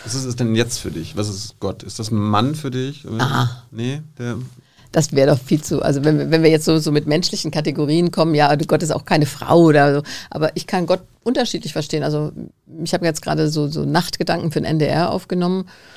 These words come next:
Speaker 2: und da habe ich biblische, biblische Zitate genommen, zum Beispiel, „Gott ist das Licht“, ja, also
Speaker 1: Die Sonne.
Speaker 2: Ja, aber das erfahren doch Menschen, wenn sie nicht mehr weiter wissen, wenn wirklich alles dunkel ist und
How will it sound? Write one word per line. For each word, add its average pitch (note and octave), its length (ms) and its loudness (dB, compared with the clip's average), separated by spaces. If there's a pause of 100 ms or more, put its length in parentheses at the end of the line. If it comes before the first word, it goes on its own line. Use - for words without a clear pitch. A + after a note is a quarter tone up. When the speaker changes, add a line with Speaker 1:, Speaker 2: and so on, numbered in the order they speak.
(280)
Speaker 2:
und F3 160 -2
da F3 40 6
habe E3 100 2
ich - 140 -6
biblische, F3+ 680 4 (840)
biblische G#3+ 400 2
Zitate C#3 720 0 (320)
genommen, D3 200 0
zum D3+ 120 -4
Beispiel, D#3 280 -2
„Gott F3 220 0
ist - 220 -2
das F3+ 160 0
Licht“, - 680 4
ja, C#3+ 140 -2
also D#3 320 -4 (580)
Speaker 1:
Die - 40 -8
Sonne. F#2 260 -2 (880)
Speaker 2:
Ja, G#3 260 4
aber F#3+ 160 4
das F#3 200 -2
erfahren F#3 360 -2
doch F3 100 0
Menschen, D#3 340 -2
wenn E3 160 -2
sie F3 120 -4
nicht G#3 380 -2
mehr C4+ 160 0
weiter A3 300 0
wissen, D3+ 220 -2
wenn D#3+ 120 0
wirklich G#3 280 -4
alles G#3+ 220 -2
dunkel G3 320 0
ist - 160 -6
und D#3 140 -2